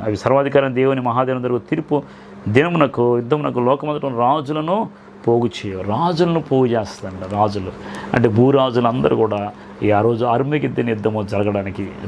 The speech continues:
రాజులందరినీ కూడా సమకూర్చినట్టు దురాత్మలు అవి కూడా. ఆ యుద్ధము జరిగేటప్పుడు భూరాజులు తూర్పు దేశం నుండి వచ్చేటువంటి, అంటే మన ఆసియా ఖండం నుండి, వేరే దేశాల నుండి వచ్చే రాజులందరినీ కూడా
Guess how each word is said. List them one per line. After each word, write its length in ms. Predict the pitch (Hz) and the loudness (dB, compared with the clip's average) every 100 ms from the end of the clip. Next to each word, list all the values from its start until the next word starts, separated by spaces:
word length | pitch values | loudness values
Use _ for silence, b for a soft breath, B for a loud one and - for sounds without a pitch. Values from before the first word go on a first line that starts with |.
| 101 | 2
రాజులందరినీ 640 | 110 127 131 127 143 143 | 2 4 2 2 0 0
కూడా 120 | 139 | 0
సమకూర్చినట్టు 640 | 135 131 131 131 127 139 143 | 0 -2 -4 -6 -4 -2 -2
దురాత్మలు 520 | - 123 131 - - | -2 0 -2 -6 -10
అవి 140 | 98 98 | -8 -6
కూడా. 120 | 101 | 0
ఆ 40 | |
యుద్ధము 340 | 110 127 170 180 | 2 4 4 4
జరిగేటప్పుడు 560 | 165 160 156 151 147 | 4 2 2 0 -2
భూరాజులు 540 | 170 123 156 160 151 135 | -2 0 2 2 0 -2
తూర్పు 300 | - 160 156 | -4 -4 0
దేశం 300 | 151 147 147 | 0 0 -2
నుండి 140 | 143 | 0
వచ్చేటువంటి, 440 | 131 131 127 120 120 | 0 -2 -2 0 0
అంటే 200 | 123 135 | 0 0
మన 160 | 117 | 0
ఆసియా 360 | 107 131 - 147 | 0 0 -2 -6
ఖండం 220 | 127 127 | -4 -4
నుండి, 260 | 120 110 123 | -4 -2 0
వేరే 240 | 110 120 | 2 0
దేశాల 360 | 127 123 110 120 | 0 -2 -2 -2
నుండి 180 | 110 110 | -2 0
వచ్చే 200 | 104 104 | 0 0
రాజులందరినీ 500 | 104 120 127 120 117 | 2 2 2 0 0
కూడా 120 | 131 | -2